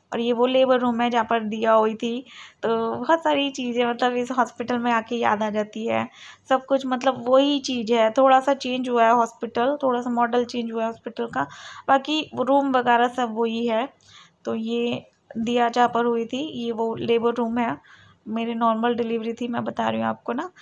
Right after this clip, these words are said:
और यहाँ पर साइड में एक रूम है, वो भी मैं आपको दिखाती हूँ। ये वाला रूम, जैसे बेबी होता है ना तो उसको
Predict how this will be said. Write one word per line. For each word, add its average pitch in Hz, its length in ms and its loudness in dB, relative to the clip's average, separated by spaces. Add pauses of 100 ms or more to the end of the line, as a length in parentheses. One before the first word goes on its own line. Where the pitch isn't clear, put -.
(260)
और 226 180 4
यहाँ 240 400 2
पर 247 180 4
साइड 226 360 -2
में 240 120 -2
एक 233 140 -6
रूम 226 260 -2
है, 240 180 0
वो 233 200 -4
भी 226 120 -6
मैं 233 120 -2
आपको 226 260 -4
दिखाती 226 440 -4
हूँ। 247 200 -4 (1120)
ये 247 120 0
वाला 233 240 4
रूम, 214 360 -4
जैसे 226 400 -4
बेबी 226 260 -4
होता 233 320 0
है 233 100 2
ना 269 120 2
तो 269 100 -2
उसको 262 500 0